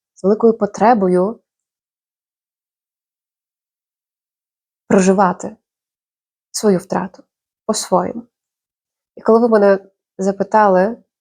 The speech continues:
що є такою відповідною мірою проживання моєї втрати, я одразу відповіла: поговорити про це з усіма, поговорити про це з усім світом. А вже ж я це усвідомлювала.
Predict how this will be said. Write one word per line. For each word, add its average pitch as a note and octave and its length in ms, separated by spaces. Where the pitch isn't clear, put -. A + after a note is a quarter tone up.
що - 400
є G#3 420
такою G#3+ 260
відповідною G#3 680
мірою G#3 340
проживання G3 460
моєї G3 280
втрати, G#3+ 480
я G3+ 160
одразу F#3+ 500
відповіла: F3+ 520
поговорити F#3 600
про F3 140
це G3 120
з F#3 60
усіма, G3+ 320
поговорити F#3 560
про - 140
це A3 120
з - 120
усім A3+ 280
світом. A#3 500
А G3+ 100
вже C4 160
ж F#4 60
я C#4 60
це F#3 160
усвідомлювала. F#3 760